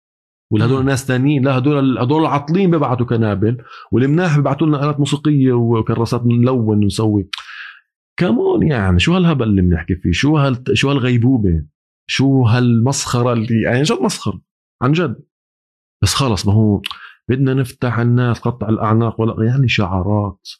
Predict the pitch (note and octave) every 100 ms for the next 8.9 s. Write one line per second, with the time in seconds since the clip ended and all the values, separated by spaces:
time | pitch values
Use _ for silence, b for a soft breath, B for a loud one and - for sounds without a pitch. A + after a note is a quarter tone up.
0 | _ _ _ _ - G2+ F#2+ F#2 F#2 -
1 | - - - D#3+ D3+ A#2 A#2 B2 A#2 A#2
2 | G2 B2 G2 A#2 G#2 G2 F#2 F2+ D#2+ F2+
3 | F2 G#2+ G#2+ G#2 F#2+ G#2+ B2+ C#3 - -
4 | _ _ _ _ A#2+ B2+ B2 C3+ - A#2
5 | C3 - A#2 A#2 C3 C#3+ A#2+ C3+ A#2 A#2+
6 | C#3+ - C3+ E3+ _ _ _ _ _ _
7 | _ _ - A2 G#2+ A2 G#2+ G2+ G2+ -
8 | C3 G#2+ A2 - F#2 - A2+ A2+